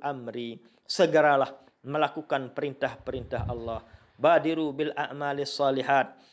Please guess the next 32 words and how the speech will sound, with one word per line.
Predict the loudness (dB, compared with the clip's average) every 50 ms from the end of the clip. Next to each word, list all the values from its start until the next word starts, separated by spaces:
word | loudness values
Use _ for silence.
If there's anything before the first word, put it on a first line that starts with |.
| _ _ _
Apabila | -6 -2 -2 -2 0 0 0 2 2 2 2 -2
amal | -4 -2 -2 -2 -2 -4
perbuatan | -4 -6 -6 -2 -2 -2 0 0 -2 -4 -4
itu | -4 -4 -4
amal | -2 -2 0 -2 -2
saleh, | -2 2 4 4 6 6 4 2 -2 -6 -12 -20 -20 -20 _ _
apabila | -10 -6 -4 -2 -2 2 2 2 2
perbuatan | 2 0 -4 -4 -2 0 0 0 0 -2 -4 -4
itu | -6 -4 -2
adalah | 0 0 2 0 0 -2
perintah | -2 -4 -4 -4 -4 -2 0 0 2 2
Allah, | 2 2 0 2 2 2 0 -2 -6 -12 -20 _ _
apabila | -6 -4 -2 -2 -2 0 2 2 2
perbuatan | 2 0 -2 -4 -2 0 2 2 2 0 -2 -6 -4
perintah | -6 -8 -8 -6 -4 -4
itu | -4 -4 -2 -2 -2
adalah | 0 0 0 -2 -2
perintah | -4 -6 -6 -4 -2 -2
Rasul | 0 2 0 0 0 -2 -4 -4
sallallahu | -2 -2 -2 0 0 0 0 0 0 0 0 -2
alaihi | -2 -2 0
wasallam, | 0 2 4 4 4 2 0 -4 -16 -20 _ _ -12
hendaklah | -10 -4 -2 -2 0 0 -2 -4 -4
kita | -8 -14 -8 -4 -2 -2 -2
mubadarah, | -4 -4 -4 -2 0 0 0 -2 -2 -2 -2 -2 -2 -2 -4 -8 _ _ _
segera | -10 -8 -6 -2 0 2 2 4 4 2 2 0 -4
kita | -6 -4 -4 -2
lakukan. | -4 -4 -6 -10 -16 -20 _ -20 -20 -20 _ _ _ _ _ _ _ -4
Jangan | -2 0 0 0 -2 -2
kita | -2 0 0 0
mengatakan | 0 0 -2 -2 0 0 -2 0 0 0 -2 0
nanti, | -2 -6 -6 -8 -12 -16 -18 -20